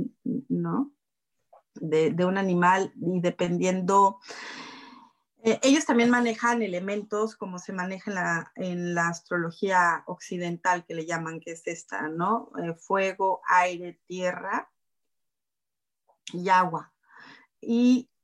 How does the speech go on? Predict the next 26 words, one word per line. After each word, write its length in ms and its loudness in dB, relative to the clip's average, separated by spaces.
la 220 4
clasificación, 840 -4
por 140 -4
ejemplo, 360 -6
de 60 -2
los 220 -6
signos 420 -4
puede 220 4
ser 180 -2
de 80 2
muchas 380 -4
maneras. 680 -6
Puede 220 4
ser 240 -2
de 100 -4
esta 240 -4
manera. 640 0
Por 100 -6
ejemplo, 720 2
los 500 6
signos 340 -6
que 120 -6
pertenecen 640 -4
a 120 2
agua 320 0
son 480 -4